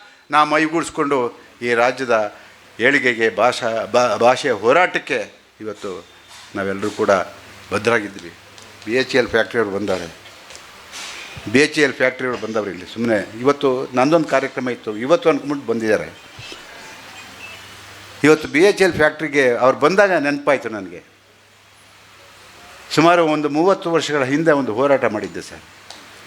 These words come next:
ಬಿ ಎಚ್ ಇ ಎಲ್ ಇಲ್ಲಿ ಕನ್ನಡ ಇಲ್ಲ, ಕನ್ನಡ ಭಾಷಿಗರಿಗೆ ಉದ್ಯೋಗ ಇಲ್ಲ, ಯಾವುದೇ ಇಲ್ಲ, ಗೊಳೋ ಅಂತ ಅಳೋರು ಸರ್. ಒಬ್ಬ ಕೃಷ್ಣಪ್ಪ ಅಂತ ಇದ್ದ, ಅವರು ನಮಗೆ ಬಂದು ಹೇಳಿದ್ರು.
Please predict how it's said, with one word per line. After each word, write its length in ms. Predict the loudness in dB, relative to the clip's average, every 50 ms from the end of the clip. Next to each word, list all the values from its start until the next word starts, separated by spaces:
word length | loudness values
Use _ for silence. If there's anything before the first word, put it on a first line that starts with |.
| 0
ಬಿ 100 | 2 4
ಎಚ್ 260 | 4 4 2 2 0
ಇ 40 | 0
ಎಲ್ 160 | 2 2 2
ಇಲ್ಲಿ 220 | 0 0 -2 -2 -2
ಕನ್ನಡ 260 | -2 -2 0 0 0
ಇಲ್ಲ, 240 | 0 0 -2 -4 -8 -10 -10 -14 -20 _ _ _ _ _ _ _ _ _ -20 _ _ _ _ -2
ಕನ್ನಡ 240 | 0 0 2 2
ಭಾಷಿಗರಿಗೆ 800 | 2 2 2 0 -2 -2 -4 -6 -6 -6 -4 -2 0 0 0 0
ಉದ್ಯೋಗ 400 | -2 -6 -2 0 2 2 4 4
ಇಲ್ಲ, 220 | 2 0 0 -2 -6 -6 -8 -14 -20 _ _ _ -20 -20 -20 -20 -20 -8 -2
ಯಾವುದೇ 340 | 2 2 4 4 4 2 2
ಇಲ್ಲ, 340 | 2 2 2 0 0 0 -2
ಗೊಳೋ 400 | 0 2 4 6 8 8 8 6
ಅಂತ 140 | 6 4 4
ಅಳೋರು 340 | 2 2 2 0 -4 -6
ಸರ್. 220 | -12 -14 -18 -20 -20 _ _ _ _ _ _ _ _ _ _ _ _ _ _ -12
ಒಬ್ಬ 160 | -8 -8 -8
ಕೃಷ್ಣಪ್ಪ 440 | -8 -8 -12 -4 -4 -4 -2 0 -2
ಅಂತ 200 | -4 -2 -2 -4
ಇದ್ದ, 180 | -4 -2 0
ಅವರು 280 | 0 0 0 0 0 0
ನಮಗೆ 460 | 0 0 2 2 2 2 2 0 -6 -10 -18 -20 -20 -20 -20 -8 -2 0
ಬಂದು 180 | 0 2 2
ಹೇಳಿದ್ರು. 500 | 2 2 0 0 -4 -8 -12 -14 -16 -20